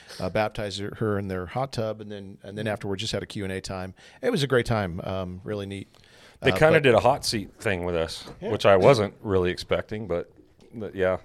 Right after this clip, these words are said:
Speaker 2: So everyone was asking questions about baptism and stuff, which kinda spurred
Speaker 1: And stuff.
Speaker 2: on what we're, <laughs> yeah,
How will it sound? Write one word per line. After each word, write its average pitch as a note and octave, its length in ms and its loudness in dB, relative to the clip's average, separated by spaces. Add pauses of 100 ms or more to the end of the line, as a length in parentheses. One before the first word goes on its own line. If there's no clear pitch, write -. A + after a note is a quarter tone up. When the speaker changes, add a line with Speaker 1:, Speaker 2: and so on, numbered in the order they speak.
Speaker 2:
So F#2 420 -2
everyone G2 300 0
was E2+ 200 -4
asking F#2 380 -2
questions F2+ 460 -6
about E2+ 240 -10
baptism F2 500 -8
and F2+ 100 -12
stuff, - 300 -8
which G#2+ 180 0
kinda A#2+ 220 4
spurred G#2+ 460 0
Speaker 1:
And G#2 120 -6
stuff. G#2+ 440 -2
Speaker 2:
on G#2 300 6
what F#2+ 260 6
we're, F2 360 0
<laughs> - 80 -20
yeah, C3+ 220 10